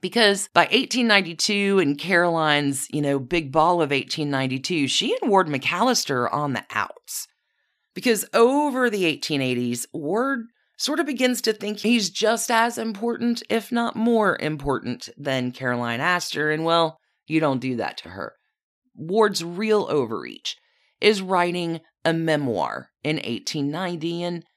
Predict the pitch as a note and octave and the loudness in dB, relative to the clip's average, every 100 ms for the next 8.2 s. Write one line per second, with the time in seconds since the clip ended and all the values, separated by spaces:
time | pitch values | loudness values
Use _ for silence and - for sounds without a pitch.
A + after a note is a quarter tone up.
0 | _ _ _ - G3 B3 G#3+ F3 F#3 G3+ | _ _ _ -6 -2 0 2 2 2 2
1 | G#3+ G#3+ D#3 D3 - B2 - A2 F#2 C3 | 4 4 4 2 0 -4 -4 -4 -2 -2
2 | F#3+ F3 F3+ F3 E3+ E3+ D3+ A#2+ A#2+ _ | -2 -2 -2 2 2 2 0 -2 -4 _
3 | _ - A#3 - F4+ D#4+ B3 G#3+ G#3 G3 | _ -4 -2 0 0 2 2 2 0 0
4 | F#3 D3+ C#3+ D3+ D3 D#3 F3 E3 E3 D#3+ | -2 -4 -2 2 2 2 -2 -2 0 2
5 | D#3+ D3+ D3+ D#3 D#3 C3 B2 A2+ G#2+ - | 2 2 0 2 0 0 -2 -4 -6 -8
6 | - F#3+ F3 E3+ D#3+ D#3+ D#3+ D3+ D3+ C#3+ | -8 -2 0 2 0 0 -2 -2 -2 -2
7 | B2 - B2+ A#2+ A#2+ - C#4+ C#4 F#3 - | -4 -2 -2 -2 -4 0 0 0 -2 0
8 | C#3+ C#3+ | 0 0